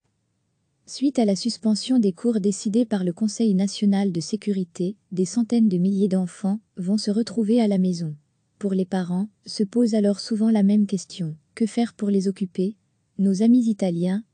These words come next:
dont le pays entier est en quarantaine depuis le dix mars,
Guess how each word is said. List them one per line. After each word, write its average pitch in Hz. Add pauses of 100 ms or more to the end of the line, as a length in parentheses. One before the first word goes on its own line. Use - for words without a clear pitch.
dont 190
le 196
pays 247
entier 226
est 208
en 180
quarantaine 208
depuis 180
le 180
dix 180
mars, 180